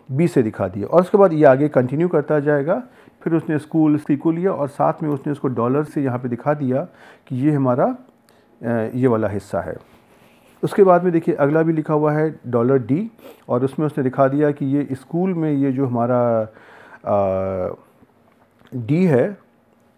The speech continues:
ये यहाँ पर आ रहा है। उसके बाद में हमारा जो स्कूल है हमारा ई है, इसको उसने डॉलर ई से दिखा दिया। उसके बाद में जो हमारा स्कूल है एफ़, इसको उसने डॉलर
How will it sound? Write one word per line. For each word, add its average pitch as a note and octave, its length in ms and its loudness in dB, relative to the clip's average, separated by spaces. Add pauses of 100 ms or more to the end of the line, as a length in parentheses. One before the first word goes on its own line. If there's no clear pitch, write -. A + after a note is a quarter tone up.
(120)
ये B2 300 2
यहाँ B2+ 220 4
पर E3 180 4
आ A#2+ 160 2
रहा C3+ 180 2
है। G#3 200 0 (840)
उसके G3 240 0
बाद D#3+ 220 4
में D#3 100 -2
हमारा B2+ 400 2
जो C3 380 0
स्कूल C3 260 -2
है B2+ 60 0
हमारा G#2+ 360 -4
ई D3 120 -4
है, F#3 180 -2
इसको C3 360 -6
उसने A2+ 320 -6
डॉलर G#2 380 -6
ई C3 80 -4
से C3 140 -8
दिखा C#3 260 -8
दिया। D3+ 260 -10 (640)
उसके E3 240 -4
बाद B2+ 220 0
में A#2+ 100 -2
जो A#2+ 140 -2
हमारा A2 380 -4
स्कूल A2+ 340 -6
है G2+ 240 -6
एफ़, F#3 220 -2
इसको B2+ 260 -4
उसने E3 200 -6
डॉलर A#2 420 -4